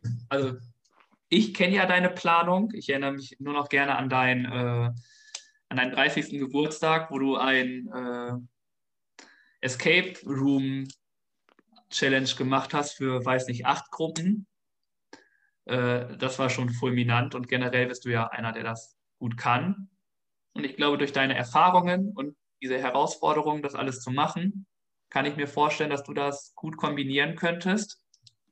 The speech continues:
Bist durch deine Arbeit bei der Deutschen Bahn, ähm,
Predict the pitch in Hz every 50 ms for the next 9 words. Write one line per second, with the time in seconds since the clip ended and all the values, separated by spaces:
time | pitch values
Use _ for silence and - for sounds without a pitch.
0 | _ _ - 143 139 143 - 147 143 135 - - 131 127 123 - 135 135 131 135
1 | 139 135 - 127 127 123 120 127 127 123 - 127 120 117 120 120 123 120 120 120
2 | 123 - _ _ _ _ _ _ _ _ _ _ _ _ _ _ _ _ _ _
3 | _ _ _ - 123 117 110 110